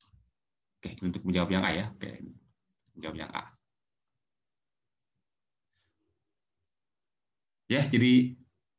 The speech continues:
nanti akan susunan jadi, jadi apa? Jadi susunan eh, ini. Nah, ini susunannya jadi seri.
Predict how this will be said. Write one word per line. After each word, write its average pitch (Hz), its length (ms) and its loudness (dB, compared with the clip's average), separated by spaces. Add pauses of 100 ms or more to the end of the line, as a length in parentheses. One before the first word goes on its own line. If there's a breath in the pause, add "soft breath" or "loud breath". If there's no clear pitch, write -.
nanti 127 240 2
akan 170 480 0
susunan 139 400 4
jadi, 127 480 4
jadi 110 400 4
apa? 127 160 0
Jadi 107 240 2
susunan 104 640 0 (1900)
eh, - 280 -12 (200)
ini. 58 160 -10 (720)
Nah, 90 120 0 (1500)
ini 117 160 8
susunannya 113 480 4
jadi 92 120 4
seri. - 380 -6